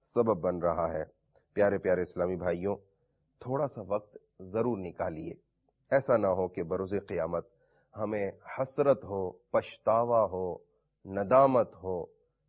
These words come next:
کہ ہائے افسوس، میں علم دین حاصل نہ کر سکا۔ ایک روایت کا خلاصہ ہے کہ بروز قیامت اس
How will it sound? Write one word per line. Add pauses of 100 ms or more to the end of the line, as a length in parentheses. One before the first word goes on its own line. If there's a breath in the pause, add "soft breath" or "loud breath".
(120)
کہ (100)
ہائے
افسوس، (840)
میں
علم (160)
دین
حاصل
نہ
کر
سکا۔ (580)
ایک
روایت (180)
کا
خلاصہ (100)
ہے (500)
کہ
بروز (180)
قیامت
اس